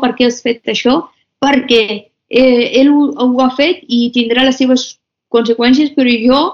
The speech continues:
eh, no, no haig de donar explicació qui soc, per què faig això, perquè haig de fer con-, ser content de mi mateix, ser digne amb mi mateixa. Un cop tinc la meva dignitat, la gent poden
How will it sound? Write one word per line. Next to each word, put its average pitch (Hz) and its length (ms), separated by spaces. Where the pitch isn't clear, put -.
eh, 233 380
no, 294 460
no 277 200
haig 302 160
de 277 400
donar 262 280
explicació 247 800
qui 285 200
soc, 277 480
per 254 220
què 269 160
faig 254 240
això, 233 320
perquè 247 240
haig 277 160
de 339 140
fer 349 140
con-, 254 280
ser 320 280
content 302 420
de 302 100
mi 262 160
mateix, 240 540
ser 254 240
digne 330 320
amb 269 80
mi 269 80
mateixa. 214 560
Un 285 240
cop - 380
tinc 269 160
la 247 80
meva 254 260
dignitat, 220 540
la 240 80
gent 320 300
poden 320 260